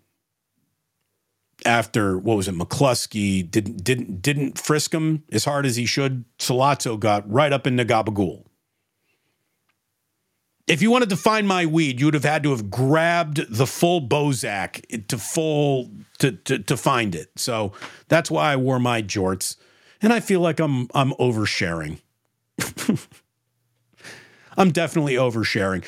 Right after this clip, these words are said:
The whole point was, is I was safe when I needed to be, thanks to those jorts.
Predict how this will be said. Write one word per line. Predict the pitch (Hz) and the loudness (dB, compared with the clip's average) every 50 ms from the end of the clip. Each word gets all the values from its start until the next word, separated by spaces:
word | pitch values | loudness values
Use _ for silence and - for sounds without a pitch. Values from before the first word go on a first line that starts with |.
| - - - | -12 -4 0
The | - 165 | 2 2
whole | 160 214 220 | 2 2 0
point | 190 - 202 196 190 190 185 135 | 0 -2 0 0 0 0 -2 0
was, | 151 156 156 147 143 - - _ _ _ _ _ _ _ _ | 0 0 0 0 -2 -6 -10 _ _ _ _ _ _ _ _
is | - 139 - - | -2 -2 -2 -2
I | - 139 139 | -4 -4 -2
was | 131 117 - | -2 -2 -4
safe | - - - 98 82 76 - - - | -4 -6 -8 -8 -10 -12 -12 -10 -6
when | - 113 107 | -2 0 0
I | 104 98 | 0 2
needed | 98 101 95 92 87 87 | 0 0 0 -2 -4 -6
to | - 80 | -6 -6
be, | 78 87 80 78 85 | -6 -6 -6 -6 -4
thanks | - - 101 92 - - | -2 -2 -2 -2 -4 -6
to | 104 | -4
those | 90 92 92 87 80 85 | -2 -2 -2 -2 -2 -4
jorts. | - 95 87 82 85 82 - - - | -6 -4 -4 -2 -4 -4 -4 -8 -8